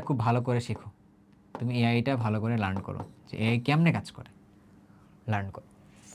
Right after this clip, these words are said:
তুমি, তুমি ডিজিটাল মার্কেটিং শেখো, তুমি ডিজিটাল মার্কেটিং শিখো, ঠিক আছে? তুমি এগুলো শেখার পরে তুমি একটু ফ্রিল্যান্সিং করার দিকে নজর দাও, ফ্রিল্যান্সিং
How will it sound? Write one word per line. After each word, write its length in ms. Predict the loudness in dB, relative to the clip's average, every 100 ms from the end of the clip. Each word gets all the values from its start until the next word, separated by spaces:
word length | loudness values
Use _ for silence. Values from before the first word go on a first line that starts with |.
| -20 0 6
তুমি, 200 | 8 8 4 -2 -12 -14 -18 -20 -20 -6 4
তুমি 220 | 8 8 6 0 -10 -16 -18 -8 4
ডিজিটাল 280 | 6 8 8 6
মার্কেটিং 300 | 4 4 0 0
শেখো, 200 | -4 -10 -16 -16 -16 -16 -20 -20 -20 -6
তুমি 160 | 2 6 6
ডিজিটাল 260 | 6 6 6
মার্কেটিং 280 | 6 4 2 0
শিখো, 200 | -4 -14 -16 -16 -16 -20 -20 -20 _ -20 -8 2
ঠিক 100 | 2
আছে? 120 | 2 -2 -6 -16 -16 -12 2
তুমি 200 | 6 8 6 2 2
এগুলো 220 | 2 4 4
শেখার 240 | 2 2 2
পরে 120 | 0 2
তুমি 140 | 2 2
একটু 180 | 2 2 0 0 -8 -14 -8 2
ফ্রিল্যান্সিং 560 | 4 4 4 2 2 2 4
করার 200 | 4 4
দিকে 160 | 2 0 0
নজর 200 | 0 -6
দাও, 120 | -8 -16 -16 -18 -18 -20 -20 -20 -20 -20 -18 -16 -6
ফ্রিল্যান্সিং 420 | 2 4 4 4